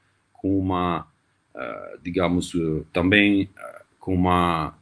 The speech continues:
certa familiaridade, digamos, com, com a repressão, a violência, a violência política, digamos,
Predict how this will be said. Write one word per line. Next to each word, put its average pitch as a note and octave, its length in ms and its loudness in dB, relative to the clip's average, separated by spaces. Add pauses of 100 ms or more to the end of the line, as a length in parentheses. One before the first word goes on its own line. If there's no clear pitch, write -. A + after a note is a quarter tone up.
(120)
certa G#2+ 420 -2
familiaridade, G2+ 920 6
digamos, D2 560 -6
com, D#2 500 -8
com E2 140 -12
a D#2+ 60 -6
repressão, F#2+ 960 2 (320)
a D2+ 80 -14
violência, F2+ 960 -2 (200)
a F2+ 120 -6
violência G2 420 0
política, G#2+ 720 -2
digamos, G2 760 -2